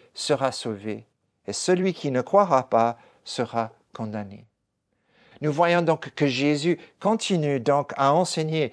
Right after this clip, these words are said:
ce besoin de mettre toute sa confiance dans le dessein de Dieu, dans cet évangile, et d'accepter cela par, euh, le baptême. C'est d'être né d'eau et d'esprit pour entrer dans le royaume.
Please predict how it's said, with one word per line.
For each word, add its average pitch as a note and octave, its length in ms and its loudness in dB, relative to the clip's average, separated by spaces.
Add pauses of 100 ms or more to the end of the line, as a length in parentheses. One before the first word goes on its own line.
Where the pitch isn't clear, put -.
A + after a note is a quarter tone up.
(160)
ce - 140 0
besoin F3+ 600 2 (280)
de D3 220 6
mettre E3 380 4
toute C#4+ 220 2
sa G#3 120 2
confiance F3 800 -2 (400)
dans B2+ 400 0 (160)
le B2+ 80 2
dessein B2+ 360 -2
de B2 120 -2
Dieu, A2+ 280 -4 (240)
dans E3+ 280 2
cet - 260 0
évangile, A#2+ 580 0 (460)
et D3 80 4
d'accepter D#3+ 640 8
cela C3 440 4 (200)
par, D3 480 6
euh, B2+ 160 6 (240)
le A#2+ 100 4
baptême. A#2 540 0 (240)
C'est D3+ 200 2
d'être E3 440 4
né D3 360 4 (160)
d'eau F3+ 460 4 (260)
et G3+ 160 6
d'esprit F3+ 640 0 (720)
pour C#3 220 0
entrer C3+ 440 4
dans A#2 160 0
le A2+ 80 0
royaume. G#2 440 -2